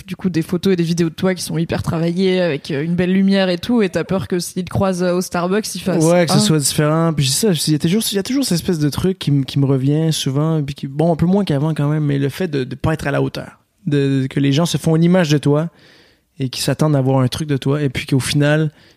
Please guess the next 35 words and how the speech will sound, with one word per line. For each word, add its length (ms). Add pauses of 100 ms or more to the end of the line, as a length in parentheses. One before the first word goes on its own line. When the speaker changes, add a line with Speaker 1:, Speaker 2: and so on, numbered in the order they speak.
(160)
Speaker 2:
ils 120
soient 180
déçus, 340 (320)
pense 140
que 40
c'est 60
la 120
peur 180
de 60
décevoir. 680
Je 60
sais 40
pas 100
pourquoi. 280
Je, 220
faudrait 240
que 220
je, 220
je 140
fouille. 240
Faudrait 160
que 60
je 40
fasse 140
une 100
psychanalyse 800
par 140
rapport 280
à 80
ça 200
pour 180
trouver 340
d'où 200
ça 220
vient. 220